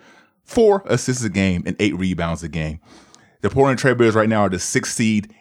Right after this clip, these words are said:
in the West. They are nineteen and fourteen. He is pretty much doing it all for this team. And I just had to take time to give him kudos 'cause as usual, he's being underrated and he's not being valued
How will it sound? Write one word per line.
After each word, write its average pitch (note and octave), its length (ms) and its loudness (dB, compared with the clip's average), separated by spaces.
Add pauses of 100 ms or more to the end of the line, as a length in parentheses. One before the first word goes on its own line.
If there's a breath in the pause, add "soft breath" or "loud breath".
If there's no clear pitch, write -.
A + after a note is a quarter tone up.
in G#2 140 2
the G2+ 80 4
West. F#2 520 0
They F#2+ 120 0
are F2+ 80 0
nineteen G2 480 -2
and F#2+ 100 -2
fourteen. F2 520 -4 (220 soft breath)
He C#3+ 220 4
is A#2 140 2
pretty C3 360 4
much A#2 360 2
doing A#2 300 2
it G2+ 120 -2 (100)
all A2 360 4
for G2+ 220 -4
this G2 120 -2
team. F2 340 -4 (300 soft breath)
And G#2 120 0
I G#2+ 100 4
just C3 320 -2
had B2+ 160 -2
to A2 80 -2
take - 300 -4
time G#2+ 460 -2 (320 soft breath)
to - 80 -8
give G#2 180 2
him F#2+ 80 0
kudos F2+ 340 -2
'cause - 220 -6
as E3 300 2 (200 loud breath)
usual, B2 760 2 (580)
he's A#2+ 240 4
being G2+ 300 0
underrated A#2 580 0 (680)
and G2+ 120 0
he's F2+ 180 -4
not G2+ 220 0
being G#2 200 0
valued E2+ 540 -6